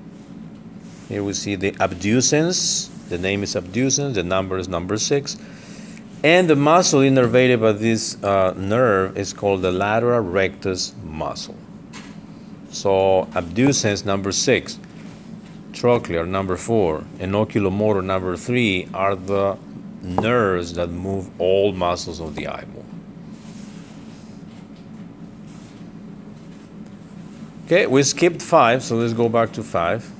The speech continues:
Cranial nerve number five, also known as the trigeminal nerve. Trigeminal nerve is very long, very thick, and it gives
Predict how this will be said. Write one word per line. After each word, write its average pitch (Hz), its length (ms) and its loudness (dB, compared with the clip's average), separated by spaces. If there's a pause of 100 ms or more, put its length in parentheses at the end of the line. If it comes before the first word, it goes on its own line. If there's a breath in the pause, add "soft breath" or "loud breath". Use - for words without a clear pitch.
(1000)
Cranial 107 320 2
nerve 104 300 2
number 104 300 2
five, 104 500 2 (500 loud breath)
also 113 340 4
known 110 380 6
as 95 240 2
the 98 100 4
trigeminal 95 800 2
nerve. 76 420 -4 (1120)
Trigeminal 165 500 6
nerve 156 240 8
is 127 140 4
very 135 180 6
long, 127 520 4
very 110 260 4
thick, 127 580 4 (800 loud breath)
and 113 200 4
it 127 120 4
gives 120 560 4